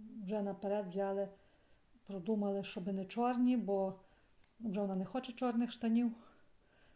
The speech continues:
Ну, вона і, ми й чорні, е, будемо, м, візьмемо її, е, але, е, ну, хоче вона сірих штанів, тому ми взяли ще і кросовочки з сірим,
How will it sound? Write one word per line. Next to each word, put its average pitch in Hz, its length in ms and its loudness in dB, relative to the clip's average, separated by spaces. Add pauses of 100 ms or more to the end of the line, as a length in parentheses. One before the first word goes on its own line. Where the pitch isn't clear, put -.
(360)
Ну, 285 460 0
вона 311 180 4
і, 302 140 4
ми 294 180 4
й 294 40 2
чорні, 226 460 6
е, 202 240 0
будемо, 190 380 0
м, 220 1080 0
візьмемо 190 420 2
її, 190 360 -2
е, 220 680 -6 (580)
але, 233 560 2
е, 214 480 -2 (880)
ну, 254 440 4
хоче 269 280 0
вона 226 300 4
сірих - 640 -4 (560)
штанів, 233 600 0
тому 226 240 2
ми 220 180 4
взяли 214 600 0
ще 226 360 -2
і 208 40 -4
кросовочки 190 800 -4
з - 100 -12
сірим, 208 480 -2